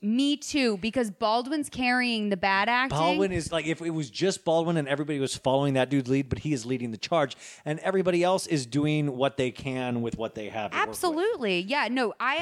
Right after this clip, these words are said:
Speaker 1: am so, I feel actually very proud that as an acting coach, you and I came to the same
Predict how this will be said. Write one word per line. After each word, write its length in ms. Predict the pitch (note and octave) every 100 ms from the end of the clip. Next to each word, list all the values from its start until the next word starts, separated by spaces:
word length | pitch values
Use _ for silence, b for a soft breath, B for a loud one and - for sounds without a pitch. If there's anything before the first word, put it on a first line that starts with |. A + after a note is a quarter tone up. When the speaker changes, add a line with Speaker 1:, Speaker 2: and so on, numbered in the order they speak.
| D4+
Speaker 1:
am 160 | C4
so, 160 | C4 -
I 140 | A#3+ C#4
feel 340 | E4 D#4+ C#4+
actually 480 | A3+ A#3 - A3+ B3
very 240 | G#3 G#3+
proud 720 | G3+ - F#3+ F3+ F3 F#3+ A3+ B3+ _ -
that 380 | F#3+ G3 F3+ - -
as 300 | G#3+ F#3+ F#3
an 100 | F3
acting 420 | F#3 F3 - G#3
coach, 260 | G3+ G#3 F#3+
you 220 | F3 F#3+
and 100 | F#3+
I 120 | F3+
came 440 | F3+ - F#3+ F3+ F3
to 220 | - F#3+
the 120 | E3
same 520 | E3 - E3 D#3 D3+